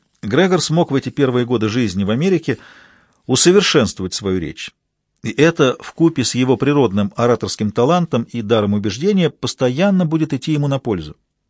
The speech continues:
Господа бизнесмены посовещались и решили: в этом парне, несомненно, что-то есть.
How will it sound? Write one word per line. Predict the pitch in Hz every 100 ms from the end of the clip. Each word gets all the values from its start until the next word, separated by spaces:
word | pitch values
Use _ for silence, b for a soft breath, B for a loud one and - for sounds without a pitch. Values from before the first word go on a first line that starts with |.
| _ _ _ _ _ _ _ _ _ _ _ _
Господа | - 104 - 160 196
бизнесмены | 160 165 151 143 117
посовещались | - 175 156 123 - 98 82 127 - - - _ _ -
и | 165
решили: | 233 - 123 85 82 _ _ _ _ _ _ _
в | 85
этом | 110 135 139 110
парне, | - 156 180 139 90 - _ _
несомненно, | - 110 - 151 131 98 101
что-то | - - 165 - 160
есть. | 135 85 - -